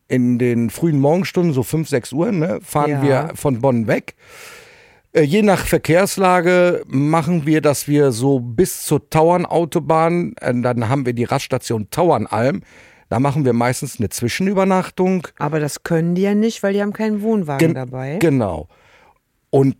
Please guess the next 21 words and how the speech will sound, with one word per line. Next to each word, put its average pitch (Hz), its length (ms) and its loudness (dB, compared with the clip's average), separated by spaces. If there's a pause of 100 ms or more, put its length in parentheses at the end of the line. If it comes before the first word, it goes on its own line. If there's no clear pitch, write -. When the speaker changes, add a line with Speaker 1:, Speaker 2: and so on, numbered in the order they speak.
Speaker 1:
deshalb 190 500 2
fahren 131 540 0 (120)
wir, 123 280 -4 (180)
es, 104 180 -6 (200)
es 104 180 -8
ging 127 140 0
ja 123 80 2
jetzt 117 140 -4
darum, 117 140 -2
wie 104 120 -8
wir 196 160 4
fahren. 80 320 -8 (320)
Jetzt 143 260 0
beim 131 160 2
letzten 156 260 0
Mal 160 120 2
sind 151 180 0
wir 143 80 2
bis 107 240 -2
Villach 185 400 2
gefahren, 208 560 0